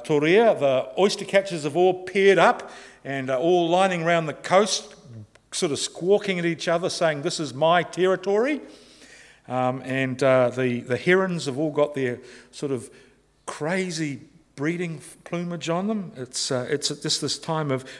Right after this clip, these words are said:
new growth and new birth. Of course, in the Northern Hemisphere, it's autumn, a time of harvest. And both are good times to remember the wonder, the beauty and bounty of what God has made.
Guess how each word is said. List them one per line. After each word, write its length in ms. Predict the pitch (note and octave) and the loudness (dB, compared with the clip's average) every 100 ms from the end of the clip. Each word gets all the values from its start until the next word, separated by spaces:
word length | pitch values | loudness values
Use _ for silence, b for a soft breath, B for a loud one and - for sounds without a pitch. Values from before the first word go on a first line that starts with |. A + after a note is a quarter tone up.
| B - | B -4
new 220 | D3+ F#3+ | 0 2
growth 480 | D3 E3 C3 G2+ - | 4 6 4 0 -6
and 160 | A#2 | -6
new 140 | C#3 C3 | -4 -2
birth. 500 | B2 G#2+ - - - _ B B B B B B | -2 -2 -6 -20 -20 _ B B B B B B
Of 80 | - | -6
course, 280 | E3 D3 D3+ | -2 -2 -2
in 100 | C3+ | -4
the 80 | |
Northern 440 | C3 C#3 E3 E3+ C3+ | -6 0 2 2 0
Hemisphere, 520 | D#3 C3+ - C#3 C3+ | -2 -2 -6 -2 -2
it's 120 | C3+ - | -2 -2
autumn, 420 | D#3+ D#3 A#2 G2 B B B | -2 -2 -6 -8 B B B
a 40 | - | -16
time 300 | - C#3+ C3+ | -8 -6 -6
of 120 | A#2 | -8
harvest. 680 | - C#3+ C#3 G#2+ - - - B B B B | -2 2 2 0 -10 -14 -20 B B B B
And 160 | C3 C3 | -14 -4
both 320 | D#3+ D#3+ - | -2 -2 -4
are 200 | C#3 C3+ - B - | -2 -2 -4 B -2
good 200 | F#3 F#3 | -2 0
times 380 | E3+ D3+ C3 - | 0 0 -2 -6
to 280 | - D3 | -4 -4
remember 720 | C#3+ B2+ B2+ E3 F#3+ F3+ F3+ F3 - | -4 -6 -4 -2 0 2 0 0 -6
the 120 | C3+ | -6
wonder, 540 | C3 D3+ F3+ E3+ E3+ E3+ B B | -2 -2 -2 -2 -2 -4 B B
the 100 | B2 | -10
beauty 560 | A2 C#3+ D#3+ E3+ D#3 D#3 | -6 -4 -4 -4 -6 -8
and 220 | A2 A2 | -14 -6
bounty 500 | C#3 E3+ D#3 - A2 - B B B B | 2 2 2 -4 -12 -14 B B B B
of 160 | B2 A#2 | -16 -8
what 220 | B2 - | -8 -6
God 340 | C#3 A#2+ A2+ A2 - | -8 -6 -6 -10 -14
has 220 | A2 - | -14 -12
made. 460 | G#2+ G#2+ F#2+ G2 | -12 -14 -16 -20